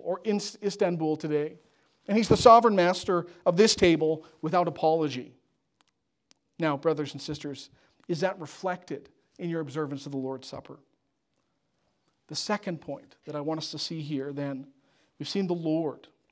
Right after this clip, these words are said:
the sovereign Lord of his table. I want us next to see the supper. We've seen the Lord.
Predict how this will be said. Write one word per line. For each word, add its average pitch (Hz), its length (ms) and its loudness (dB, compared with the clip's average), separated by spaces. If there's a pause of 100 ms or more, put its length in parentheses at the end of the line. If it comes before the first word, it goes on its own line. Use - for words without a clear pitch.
(140)
the - 60 -14
sovereign 156 500 -6
Lord 135 340 -12 (500)
of 139 100 -10
his 143 160 -6
table. 143 380 -6 (960)
I 156 40 -4
want 170 140 0
us 170 140 -10
next - 200 -4
to 160 100 -10
see 165 380 -8 (260)
the 151 100 -8
supper. 190 520 0 (2250)
We've - 80 -16
seen 175 180 -6
the 175 80 -2
Lord. 156 460 -2